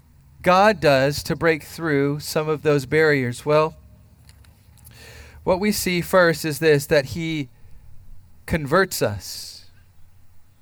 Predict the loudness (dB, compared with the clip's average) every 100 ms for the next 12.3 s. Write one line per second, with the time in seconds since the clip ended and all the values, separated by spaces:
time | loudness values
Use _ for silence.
0 | _ _ _ _ _ _ -8 -4 -2 4
1 | 4 4 -2 -2 -2 -2 0 4 4 4
2 | 0 -2 4 6 6 2 0 -2 0 -2
3 | 0 0 0 0 -2 -6 -16 -20 -20 -20
4 | -20 -20 -20 -20 -20 -20 -10 -6 2 2
5 | 4 0 0 2 0 0 0 2 2 2
6 | 2 2 2 0 2 4 4 -2 -6 -12
7 | -18 -20 -20 -20 -6 -2 0 2 0 2
8 | 0 0 -2 -4 2 4 4 4 2 0
9 | -6 -12 -14 -20 _ _ -20 -20 -20 -20
10 | -20 -6 0 2 4 4 4 2 2 -2
11 | -4 -4 -4 -4 0 0 -2 -2 -2 -2
12 | -4 -4